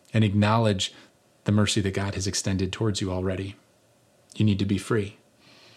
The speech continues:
Maybe you need to extend mercy to someone by forgiving them. I'm always amazed and, and saddened by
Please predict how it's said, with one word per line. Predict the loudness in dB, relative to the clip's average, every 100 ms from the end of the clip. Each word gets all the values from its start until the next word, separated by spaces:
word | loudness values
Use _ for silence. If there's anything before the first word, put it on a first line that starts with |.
| -20 _ _ -12 -2
Maybe | 2 4
you | 6 6
need | 6 4
to | 4 2
extend | 2 2 4
mercy | 4 4 2
to | 2
someone | 2 4 4 4
by | 2
forgiving | 2 0 0 2 0
them. | -4 -8 -12 _ _ _ _ _ _ _ _ _ -6 -2
I'm | 2
always | 4 4
amazed | 4 4 4 2 -2
and, | -4 -4 -8 -8 -2
and | 0
saddened | 2 2 2 2 0 -4 -4 -2
by | 0 2 0